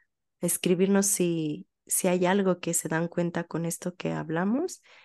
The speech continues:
para acompañarnos, porque no somos las únicas que, que la hemos cagado, que hemos estado en relaciones tóxicas, que seguimos tratando de lidiar con heridas, ¿no? En el presente.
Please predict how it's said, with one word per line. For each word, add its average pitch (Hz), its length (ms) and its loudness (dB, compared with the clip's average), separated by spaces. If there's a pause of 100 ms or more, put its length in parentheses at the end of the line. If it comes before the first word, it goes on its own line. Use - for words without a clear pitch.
(320)
para 175 160 2
acompañarnos, 196 720 4
porque - 260 -4
no 190 120 0
somos 220 260 -2
las 196 240 -2
únicas 185 540 -4
que, 180 400 -4 (480)
que 170 240 -4
la 170 140 -4
hemos 175 220 0
cagado, 165 680 0
que 165 220 -4
hemos 170 220 -2
estado 165 220 0
en 165 60 -2
relaciones 156 400 -4
tóxicas, - 720 -8
que 147 500 -4 (260)
seguimos 165 760 0 (180)
tratando 165 480 -4
de 170 80 2
lidiar 156 360 -2
con 156 440 -4 (100)
heridas, 156 720 0
¿no? 185 240 -2
En 160 160 -2
el 143 120 -6
presente. 156 720 -2